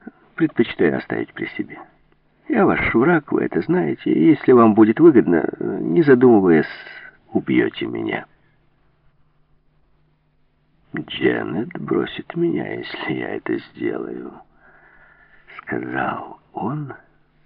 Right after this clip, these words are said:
с натянутой улыбкой. "Она находит эти маленькие беседы с вами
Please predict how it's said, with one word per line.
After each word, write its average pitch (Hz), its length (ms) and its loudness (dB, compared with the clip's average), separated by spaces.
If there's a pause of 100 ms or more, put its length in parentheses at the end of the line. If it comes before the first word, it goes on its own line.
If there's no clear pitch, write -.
(160)
с - 60 -14
натянутой 90 640 -6
улыбкой. - 640 -8 (1500)
"Она 80 560 -6
находит 120 640 0
эти 139 200 -2
маленькие 104 600 2
беседы 82 460 0
с - 120 -12
вами 92 400 -2